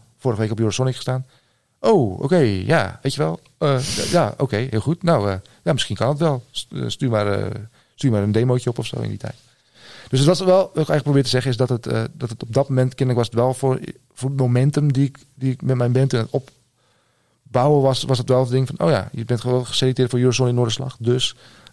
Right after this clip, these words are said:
eh, eh, eh, blijkbaar ben je niet een, eh, helemaal, eh,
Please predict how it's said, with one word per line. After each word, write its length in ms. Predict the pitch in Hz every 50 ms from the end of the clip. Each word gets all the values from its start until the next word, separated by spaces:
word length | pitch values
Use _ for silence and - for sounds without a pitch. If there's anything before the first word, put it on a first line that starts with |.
| _ _
eh, 300 | - 131 104 110 113 -
eh, 260 | - - 110 113 117 117 - - -
eh, 200 | 107 107 113 113 131 147 - _
blijkbaar 460 | _ - 117 113 120 120 120 117 117 113
ben 120 | 110 117
je 60 | 117
niet 160 | 117 120 117
een, 160 | - 117 117 113
eh, 220 | 113 113 113 110 110 107 _ _ _ _ _ _ _ _ _ _ _ _
helemaal, 640 | - 107 107 110 107 107 104 92 82 - 90 92 95
eh, 80 | -